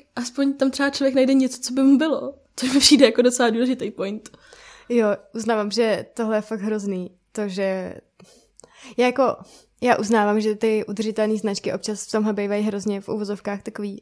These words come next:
Speaker 2: elitářský, omlouvám se za takový divný slovo, ale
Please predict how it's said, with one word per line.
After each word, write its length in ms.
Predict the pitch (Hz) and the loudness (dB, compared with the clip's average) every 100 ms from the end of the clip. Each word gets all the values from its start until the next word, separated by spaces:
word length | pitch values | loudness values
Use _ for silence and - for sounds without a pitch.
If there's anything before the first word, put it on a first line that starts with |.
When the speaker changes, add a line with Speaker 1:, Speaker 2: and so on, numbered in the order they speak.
| - | -8
Speaker 2:
elitářský, 800 | 202 202 - 185 - 214 214 - - | -6 -4 -4 -6 -8 -10 -12 -14 -10
omlouvám 260 | 208 190 | -8 -8
se 140 | 196 208 | -10 -12
za 80 | 190 | -10
takový 340 | 196 196 190 | -10 -8 -8
divný 260 | 190 208 208 | -2 0 0
slovo, 480 | 214 214 196 180 - - - - - | 0 -4 -4 -4 -8 -12 -20 -16 -4
ale 540 | 196 196 190 190 190 | -2 0 0 -2 -6